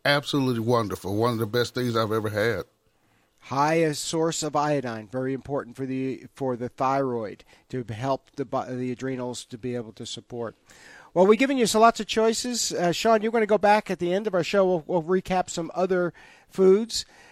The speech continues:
Speaker 2: Let's go ahead to our guest, Doctor Gazzagoli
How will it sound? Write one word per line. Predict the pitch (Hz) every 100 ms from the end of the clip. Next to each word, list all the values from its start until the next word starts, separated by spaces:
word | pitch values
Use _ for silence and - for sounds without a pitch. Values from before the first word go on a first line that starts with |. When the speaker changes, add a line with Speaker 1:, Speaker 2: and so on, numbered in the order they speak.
| - -
Speaker 2:
Let's | 185 -
go | - 202
ahead | 175 202 175
to | - 175 165 151
our | 165 160 151 139
guest, | 185 208 170 - - -
Doctor | 156 156 151
Gazzagoli | 147 165 170 147 147 165 185 180